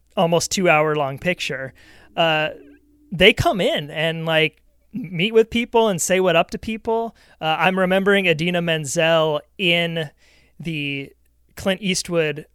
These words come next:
recording studio, the soundstage at Warner Brothers, a building I have been inside.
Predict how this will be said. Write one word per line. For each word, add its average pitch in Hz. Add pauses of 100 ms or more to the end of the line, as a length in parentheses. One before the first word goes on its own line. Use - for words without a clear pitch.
(100)
recording 196
studio, 139
the 156
soundstage 180
at 151
Warner 160
Brothers, 139 (140)
a 156
building 196
I 170
have 185
been 196
inside. 190